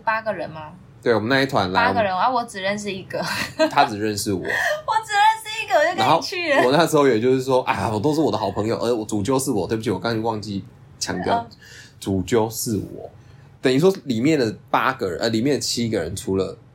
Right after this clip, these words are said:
Speaker 2: 就是总共八个人，然后另外七个人，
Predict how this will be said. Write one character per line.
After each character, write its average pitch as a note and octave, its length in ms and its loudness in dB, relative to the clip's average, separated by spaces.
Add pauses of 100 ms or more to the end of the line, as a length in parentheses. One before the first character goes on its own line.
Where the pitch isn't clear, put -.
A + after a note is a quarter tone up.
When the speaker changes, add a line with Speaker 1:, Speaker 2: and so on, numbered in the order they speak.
(560)
Speaker 2:
就 B2+ 100 -2
是 A#2 180 -4 (280)
总 G2 120 -2
共 G#2+ 120 0
八 G2+ 160 4
个 F#2+ 100 -2 (220)
人， D#2 100 -8
然 F#2+ 80 -2
后 G2 60 0
另 F#2+ 120 0
外 G#2 120 0
七 G2 180 -4
个 F#2 80 -4
人， E2 100 -6